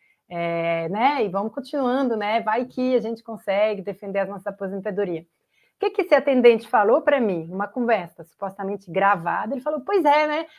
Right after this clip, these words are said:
a gente tá conversando aqui com os colegas, nós não vamos deixar, né, vamos seguir." Isso, pra mim,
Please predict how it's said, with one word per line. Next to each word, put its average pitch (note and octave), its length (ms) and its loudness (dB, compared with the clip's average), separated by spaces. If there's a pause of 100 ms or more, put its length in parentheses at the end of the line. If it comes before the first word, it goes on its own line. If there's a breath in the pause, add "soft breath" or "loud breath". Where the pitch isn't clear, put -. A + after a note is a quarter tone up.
(120)
a A3 80 0
gente D#4+ 160 2
tá E4 80 2
conversando E4 480 0
aqui E4 220 -2
com C4 100 -4
os B3+ 100 -4
colegas, A3 680 4
nós G3 220 -4
não C4 100 -4
vamos D4+ 180 -2
deixar, D4+ 420 0
né, C#4 180 -4
vamos G#3 220 -10
seguir." C#4 420 -4 (840)
Isso, E4+ 400 4
pra A#3 220 4
mim, B3+ 400 2